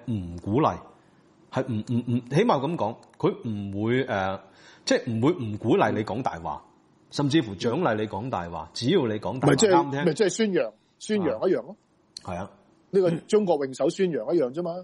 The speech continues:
Speaker 2: 你出術唔緊要啊。
Speaker 1: 係啊。
Speaker 2: 係嘛？最緊要阿爺有得威咁啫嘛。
Speaker 1: 係啊，咪就係咁啫嘛，就係要阿爺有得威啫嘛。最，講到最後
Speaker 2: 同埋宣揚夠戰狼，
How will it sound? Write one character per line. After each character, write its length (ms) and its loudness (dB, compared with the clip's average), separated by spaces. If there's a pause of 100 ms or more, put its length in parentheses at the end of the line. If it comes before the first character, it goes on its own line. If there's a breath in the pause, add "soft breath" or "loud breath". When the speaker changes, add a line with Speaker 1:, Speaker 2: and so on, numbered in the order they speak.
(120)
Speaker 2:
你 120 6
出 140 4
術 160 2
唔 160 -10
緊 140 2
要 180 4
啊。 60 -2 (400 soft breath)
Speaker 1:
係 180 -8
啊。 160 -10
Speaker 2:
係 100 2
嘛？ 140 4
最 160 2
緊 140 2
要 200 2 (760)
阿 100 2
爺 120 0
有 120 0
得 100 0
威 220 2
咁 200 -16
啫 100 -6
嘛。 240 -6
Speaker 1:
係 160 -4
啊， 300 -2 (240)
咪 160 0
就 120 0
係 40 0
咁 180 -4
啫 120 2
嘛， 680 4
就 100 -2
係 60 2
要 160 2
阿 80 4
爺 120 -4
有 140 -4
得 80 0
威 60 -2 (140)
啫 120 -2
嘛。 840 0
最， 160 0
講 60 0
到 80 -4
最 180 -6
後 0 -
Speaker 2:
同 100 4
埋 120 6
宣 180 4
揚 240 2
夠 140 4
戰 240 -2
狼， 240 -2